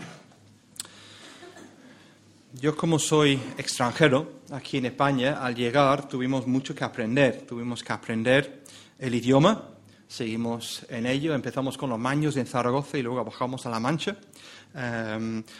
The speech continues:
tuve que aprender, o tuvimos que aprender algo de la cultura, eso de comer casi ya a la hora de la cena, a las dos de la tarde, ¿no? Porque los ingleses ya para las doce ya tenemos hambre, ¿no?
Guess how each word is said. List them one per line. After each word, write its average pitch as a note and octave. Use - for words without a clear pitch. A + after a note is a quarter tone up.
tuve D#3
que D3+
aprender, C3+
o C#3
tuvimos C#3
que -
aprender B2+
algo B2+
de A#2+
la A2+
cultura, E3+
eso B2+
de B2
comer B2
casi B2+
ya A#2+
a A#2
la B2
hora A#2+
de A#2
la G#2+
cena, D3+
a G#2
las G#2
dos -
de B2+
la A2
tarde, D3
¿no? D3+
Porque -
los A2+
ingleses B2+
ya B2+
para B2+
las A2
doce C3
ya A#2+
tenemos A#2
hambre, D3+
¿no? E3